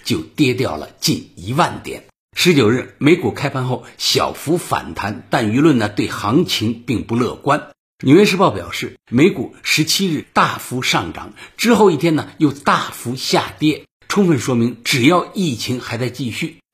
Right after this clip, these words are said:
股市的所有上涨都是脆弱的。美联社说，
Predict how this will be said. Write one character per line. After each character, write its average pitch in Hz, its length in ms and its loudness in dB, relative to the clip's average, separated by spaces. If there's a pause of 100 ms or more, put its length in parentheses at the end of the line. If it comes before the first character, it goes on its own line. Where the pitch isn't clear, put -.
(120)
股 160 240 8
市 226 220 2
的 - 300 -6
所 113 340 0
有 151 160 4
上 87 320 -4
涨 - 180 -14 (120)
都 104 160 -4
是 - 240 -10
脆 139 300 -2
弱 71 260 -10
的。 - 160 -20 (520)
美 117 140 4
联 175 180 6
社 175 160 4
说， 156 300 -2